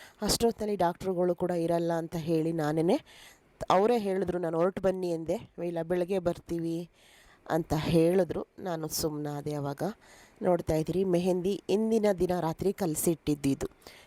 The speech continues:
ಎಷ್ಟು ಚೆನ್ನಾಗಿದೆ, ಒಳ್ಳೆ ಮೆಹಂದಿ. ಯಾವುದು ಏನು ಅಂತ ಹೇಳಿ ನೆಕ್ಸ್ಟ್ ವಿಡಿಯೋದಲ್ಲಿ ನಾನು ಏನೆಲ್ಲ ಹಾಕಿ ಕಲಸಿದ್ದೀನಿ ಅನ್ನೋದನ್ನು ಕೂಡ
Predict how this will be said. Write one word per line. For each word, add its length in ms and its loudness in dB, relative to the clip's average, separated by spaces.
ಎಷ್ಟು 400 0
ಚೆನ್ನಾಗಿದೆ, 520 -2
ಒಳ್ಳೆ 420 2
ಮೆಹಂದಿ. 600 -2
ಯಾವುದು 600 0
ಏನು 720 0
ಅಂತ 200 -10
ಹೇಳಿ 380 0
ನೆಕ್ಸ್ಟ್ 440 0
ವಿಡಿಯೋದಲ್ಲಿ 460 -4
ನಾನು 420 -4
ಏನೆಲ್ಲ 500 0
ಹಾಕಿ 360 -6
ಕಲಸಿದ್ದೀನಿ 640 0
ಅನ್ನೋದನ್ನು 380 0
ಕೂಡ 180 -6